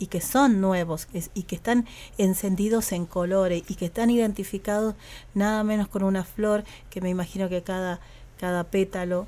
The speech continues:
debe tener que ver con una, con una diversidad, ¿no? Porque hablar de discapacidades ocultas, hablar de que no, que son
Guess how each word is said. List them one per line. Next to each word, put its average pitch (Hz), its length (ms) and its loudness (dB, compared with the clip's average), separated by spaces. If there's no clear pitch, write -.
debe 170 280 -2
tener 175 340 -6
que 175 160 -2
ver 170 220 -2
con 170 220 -4
una, 170 280 -2
con 180 180 -2
una 185 180 0
diversidad, 175 800 -2
¿no? 190 220 -2
Porque 185 380 -4
hablar 190 320 -2
de 190 80 -2
discapacidades 180 880 -4
ocultas, 175 560 -4
hablar 185 320 -2
de 180 100 -4
que 175 120 -8
no, 180 280 -2
que 185 100 -6
son 226 280 2